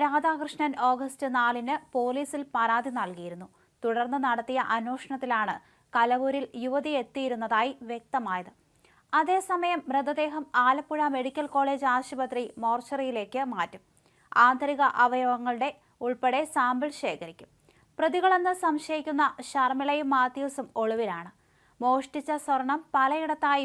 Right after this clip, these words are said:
വിറ്റുവെന്നും പോലീസ് അന്വേഷണത്തിൽ കണ്ടെത്തിയിട്ടുണ്ട്. ആലപ്പുഴയിലും ഉടുപ്പിയിലുമാണ് സ്വർണം പണയം വെച്ചത്. ദൂരെയുള്ള ക്ഷേത്രങ്ങൾ സന്ദർശിക്കാറുള്ള സുഭദ്രയെ നാലാം തീയതി രാവിലെ എട്ട് മുപ്പതിന് ശേഷമാണ് കാണാതായതെന്ന് പോലീസ്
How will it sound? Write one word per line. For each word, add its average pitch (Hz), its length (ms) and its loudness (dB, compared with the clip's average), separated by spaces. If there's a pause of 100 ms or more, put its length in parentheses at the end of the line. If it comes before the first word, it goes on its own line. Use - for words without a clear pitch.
വിറ്റുവെന്നും 247 580 -2
പോലീസ് 269 440 -2
അന്വേഷണത്തിൽ 269 500 -4 (100)
കണ്ടെത്തിയിട്ടുണ്ട്. 208 600 -6 (720)
ആലപ്പുഴയിലും 359 600 4 (120)
ഉടുപ്പിയിലുമാണ് 285 720 0 (120)
സ്വർണം 254 320 0 (120)
പണയം 247 380 0
വെച്ചത്. - 280 -10 (760)
ദൂരെയുള്ള 359 460 4 (100)
ക്ഷേത്രങ്ങൾ 285 560 2 (220)
സന്ദർശിക്കാറുള്ള 262 840 2 (140)
സുഭദ്രയെ 220 480 -4 (380)
നാലാം 269 420 4
തീയതി 269 340 -2
രാവിലെ 240 340 2 (180)
എട്ട് 285 320 -4
മുപ്പതിന് 277 440 -2 (100)
ശേഷമാണ് 247 600 0 (140)
കാണാതായതെന്ന് 233 840 2 (100)
പോലീസ് 240 380 -2